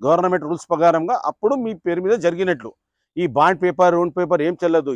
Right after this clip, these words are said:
నేను అందరికైనా మార్కెట్కైనా ఒక ఫిఫ్టీన్ థౌజండ్ ఎక్కువ ఇచ్చి ట్రాన్స్‌ఫర్ చేసుకొని మీ బండి తీసుకుంటానండి. నాది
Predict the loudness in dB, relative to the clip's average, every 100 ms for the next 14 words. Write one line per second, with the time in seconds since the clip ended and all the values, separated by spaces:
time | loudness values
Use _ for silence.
0 | -6 -8 -6 -4 -4 -2 -4 -4 -4 -6
1 | -8 -8 -6 -6 -8 -10 -12 -12 -10 -8
2 | -6 -4 -6 -4 -4 -4 -8 -14 -16 _
3 | _ 0 2 2 -2 -2 -4 -4 -6 -6
4 | -10 _ -8 -6 -4 -8 -10 -12 -12 -12
5 | -14 -18 -20 _ _ _ _ _ _ _
6 | -12 -6 -4 -4